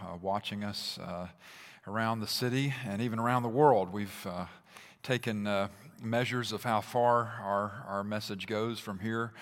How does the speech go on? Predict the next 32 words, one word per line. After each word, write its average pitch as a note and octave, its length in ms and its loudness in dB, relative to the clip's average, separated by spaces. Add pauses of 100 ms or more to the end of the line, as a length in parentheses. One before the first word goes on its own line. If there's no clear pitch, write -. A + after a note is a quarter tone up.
(340)
on G2+ 160 -4
Sundays, B2 600 0
and, F#2+ 240 -6
uh, G2 220 -2
we G#2 100 -6
have G#2 140 -4
a G2+ 60 -6
global A2+ 480 0 (180)
audience. A2+ 640 2 (500)
So - 220 -8
we're, G2+ 320 -2
uh, F#2+ 160 -2
we're G#2 140 -6
grateful G#2 440 -4
for G2 220 -2
all G2+ 160 2
who've G2 180 -8
joined G2+ 300 -6
us F#2+ 140 -6
tonight. G#2+ 400 -2 (100)
Pray F#2+ 180 -2
this F#2 160 -6
service G2 600 -4 (420)
is F2 140 -8
edifying A2+ 580 4
to B2+ 140 2
you B2 260 4
and G#2+ 100 2
all A2 220 8
that A2 100 2
it G#2+ 120 0
contains. A#2 720 2